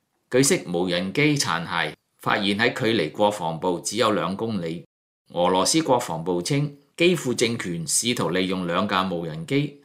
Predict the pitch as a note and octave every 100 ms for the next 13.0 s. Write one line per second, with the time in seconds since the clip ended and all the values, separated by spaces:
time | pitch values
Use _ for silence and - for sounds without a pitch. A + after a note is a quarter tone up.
0 | - A2 C#3 G2 - C#3+ C#3 C#3 B2+ F#2
1 | F2 G2 F#2+ G2 - - _ G#2+ A#2+ A2
2 | A#2+ A#2 C#3+ F2 F2+ - - - A2 G#2
3 | G#2+ F2+ A2 F2+ - A2+ A#2 C3+ B2+ -
4 | _ - F#2 F2+ F2 A#2+ G2 F2 D2 F2
5 | - F2 G#2+ - _ _ _ F#2+ F#2+ F2+
6 | F2 - D3+ D3+ B2 - C3 C3 F#2 F#2+
7 | F#2+ F#2 F2 D2+ - _ - E2+ F2 C#3
8 | D#3 D#3 C3 G#2+ G2 F2 D#2+ E2+ B2+ C3+
9 | C#3 - _ - G#2 G2+ A2+ B2 B2 A#2+
10 | G#2+ G#2+ D#2+ D#2+ F2+ F2 F2 E2 E2+ E2+
11 | F#2+ F2 - G2+ G#2 C#3 C#3+ G2 D2+ D#2+
12 | E2 D#2+ A#2+ C3 D#2 - _ _ - F#2